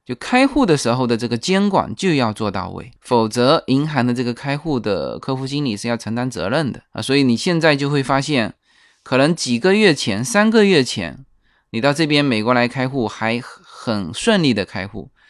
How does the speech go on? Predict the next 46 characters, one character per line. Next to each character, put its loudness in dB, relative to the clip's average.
但 -2
是 0
现 2
在 4
你 0
去 -6
开 -2
户 -4
就 4
会 2
有 -2
一 -6
些 -4
磕 -6
磕 -4
碰 -4
碰 -8
啊， -6
有 0
些 0
银 0
行 -2
就 -4
直 -8
接 -2
不 -6
让 0
你 -4
开 -10
户 -14
啊。 -12
这 -4
个 2
就 0
是 -4
两 0
方 4
面 4
都 4
对 2
于 0
中 -2
国 0
的 -2
这 -8
个 -12